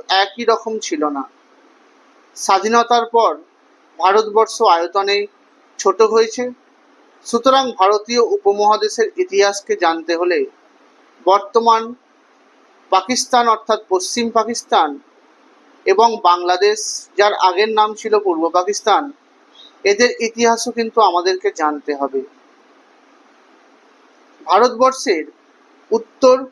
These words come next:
ও দক্ষিণ অংশকে ভাগ করেছে এক বিশাল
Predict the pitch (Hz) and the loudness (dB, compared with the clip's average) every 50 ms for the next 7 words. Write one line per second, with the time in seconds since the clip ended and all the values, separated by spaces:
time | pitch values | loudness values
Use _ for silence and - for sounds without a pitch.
0 | _ _ _ _ _ _ _ _ - 214 220 220 220 214 208 - - - - 277 | _ _ _ _ _ _ _ _ 2 2 4 4 4 2 2 0 -6 -2 0 2
1 | 269 247 233 233 226 - 247 233 247 226 - 185 185 180 - - 214 208 214 208 | 2 2 2 0 -2 -4 -2 0 0 0 2 0 -2 -2 -2 0 0 0 0 0
2 | - 226 180 143 135 127 _ _ _ _ _ _ _ _ _ _ _ - 190 214 | -2 -4 -4 -4 -6 -10 _ _ _ _ _ _ _ _ _ _ _ -2 0 0
3 | 208 196 180 202 185 - 220 214 | 0 -2 -6 -8 -4 -2 0 0